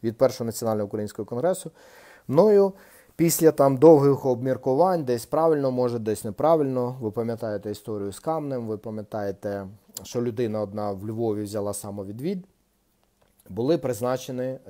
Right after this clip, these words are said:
очільники легіонів. Це дуже важливі посади, дуже ключові посади. Але решту призначати з цього моменту ми не будемо. Декого призначено вже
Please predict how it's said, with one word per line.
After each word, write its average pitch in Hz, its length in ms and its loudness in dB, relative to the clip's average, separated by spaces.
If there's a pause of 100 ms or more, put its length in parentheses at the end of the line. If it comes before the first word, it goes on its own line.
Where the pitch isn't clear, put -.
(220)
очільники 113 500 -6
легіонів. 104 560 -4
Це - 180 -10
дуже 107 680 -4
важливі 110 460 -6
посади, 107 480 -8
дуже 101 460 -12
ключові 139 400 -10
посади. 107 440 -10 (840)
Але 131 240 4
решту 160 420 0
призначати 135 840 -4 (1600)
з - 80 -20
цього 139 220 0
моменту 123 480 -4
ми 104 140 -8
не 131 100 -6
будемо. 95 440 -10
Декого 151 380 0
призначено 113 680 -6
вже 131 200 -12